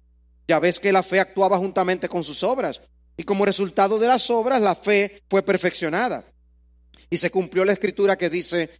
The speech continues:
'Y Abraham creyó a Dios, y le fue contado por justicia, y fue llamado amigo de Dios.' Vosotros veis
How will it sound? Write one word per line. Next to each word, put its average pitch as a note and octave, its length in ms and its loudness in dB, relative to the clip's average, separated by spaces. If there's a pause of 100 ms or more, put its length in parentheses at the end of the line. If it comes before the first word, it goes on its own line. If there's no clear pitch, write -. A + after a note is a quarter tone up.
(160)
'Y D#3+ 100 0
Abraham D3 500 0
creyó F3 360 0
a B3+ 80 2
Dios, G3+ 400 -4 (320)
y B2+ 80 -4
le F3 140 2
fue F#3 200 -2
contado F3 600 -2
por D3+ 160 -6
justicia, B2+ 640 -8 (300)
y D3 120 -6
fue E3+ 180 0
llamado F3 680 -2 (100)
amigo D#3 500 -2
de D#3+ 120 -2
Dios.' A#2+ 380 -10 (560)
Vosotros B3 560 0
veis G3 460 0